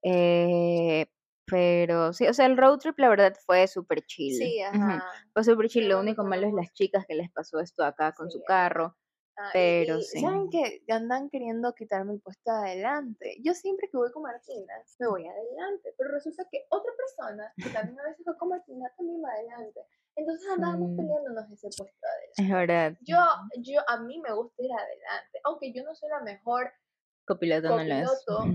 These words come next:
Speaker 2: que
Speaker 1: <laughs>
Speaker 2: puede existir. De hecho, quizás Martina me tiene, en su rango me cae como la
Speaker 1: <laughs>
Speaker 2: peor. No lo
Speaker 1: Es que ella es
Speaker 2: sabemos.
Speaker 1: muy mala ca-, dando, dando direcciones y guiando el mapa.
Speaker 2: Eso no vamos a discutir en ese momento.
Speaker 1: <laughs>
Speaker 2: Entonces, yo, oigan, desde,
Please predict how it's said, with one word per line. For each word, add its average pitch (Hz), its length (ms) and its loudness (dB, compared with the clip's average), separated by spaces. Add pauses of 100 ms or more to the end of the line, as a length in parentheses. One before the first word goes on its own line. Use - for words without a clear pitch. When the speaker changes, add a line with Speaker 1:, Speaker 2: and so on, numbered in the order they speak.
(120)
Speaker 2:
que 170 100 -4
Speaker 1:
<laughs> 175 60 -12
Speaker 2:
puede 208 220 0
existir. 226 640 -8
De 262 100 4
hecho, 302 300 0
quizás 254 280 -12
Martina 240 360 -10
me 208 140 -6
tiene, 214 340 -6
en 233 100 -6
su 254 140 -4
rango 349 360 -2
me 208 280 -8
cae 247 260 2
como 208 460 0
la 202 120 -4
Speaker 1:
<laughs> 196 60 -12
Speaker 2:
peor. 262 300 -2 (240)
No 302 100 -4
lo 311 80 0
Speaker 1:
Es 311 120 2
que 349 80 0
ella - 80 2 (100)
es 277 60 6
Speaker 2:
sabemos. 269 80 6
Speaker 1:
muy 269 180 8
mala 233 400 6
ca-, 190 160 -2
dando, 196 400 4
dando 196 240 4
direcciones 175 680 4
y 180 80 -2
guiando 160 240 2
el 156 120 -2
mapa. 147 380 -4 (880)
Speaker 2:
Eso 359 220 -2 (100)
no 320 160 0
vamos 247 300 -2
a 202 60 0
discutir 208 440 0
en 202 120 0
ese 262 240 2
momento. 185 420 -2 (280)
Speaker 1:
<laughs> - 240 -14
Speaker 2:
Entonces, 330 720 0 (360)
yo, 277 260 4
oigan, 285 300 2
desde, 226 400 -4